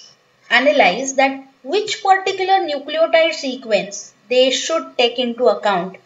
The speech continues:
when they are trying to understand the evolutionary relationships between the organisms, because there has to be some, some gene, some product, right, some protein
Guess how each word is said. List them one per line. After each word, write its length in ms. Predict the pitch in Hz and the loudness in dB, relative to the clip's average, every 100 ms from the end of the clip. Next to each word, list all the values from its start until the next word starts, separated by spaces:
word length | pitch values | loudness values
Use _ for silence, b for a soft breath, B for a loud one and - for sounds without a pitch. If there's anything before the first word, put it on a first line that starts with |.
| _ B B _ | _ B B _
when 360 | 277 339 349 240 | 4 4 2 4
they 100 | 285 | 4
are 180 | 294 | 4
trying 380 | 277 240 233 262 | 2 2 2 -2
to 240 | 277 277 269 | -2 -2 0
understand 720 | 208 214 226 233 - 247 247 | -2 -4 -2 -2 -2 -4 0
the 160 | 240 220 | -2 -2
evolutionary 800 | 208 226 262 285 269 294 294 294 | -4 -2 0 -2 -2 -2 -4 0
relationships 840 | 233 208 202 208 208 185 185 - b b b - | -2 -2 -6 -8 -6 -8 -8 -12 b b b -4
between 340 | 226 220 220 | -4 -4 -4
the 120 | 240 269 | 0 2
organisms, 840 | 175 165 156 127 - - - - _ _ _ _ _ _ | 2 0 -4 -8 -16 -12 -12 -14 _ _ _ _ _ _
because 300 | 233 247 254 | -4 2 2
there 160 | 247 240 | 4 2
has 260 | 226 226 - | 2 0 -2
to 100 | 269 | -6
be 140 | 269 | -4
some, 400 | 269 247 262 254 _ _ | 0 0 -2 -8 _ _
some 380 | - 285 294 | -2 -2 -2
gene, 420 | 226 226 233 226 226 | -6 -4 -4 -4 -2
some 300 | 262 277 - | -2 -4 0
product, 500 | 226 196 190 - - _ _ _ - | 2 4 2 -2 -18 _ _ _ -6
right, 240 | 349 - | -6 -2
some 240 | 285 269 269 | -2 -2 2
protein 580 | 226 214 226 202 190 | 2 2 -4 -6 -8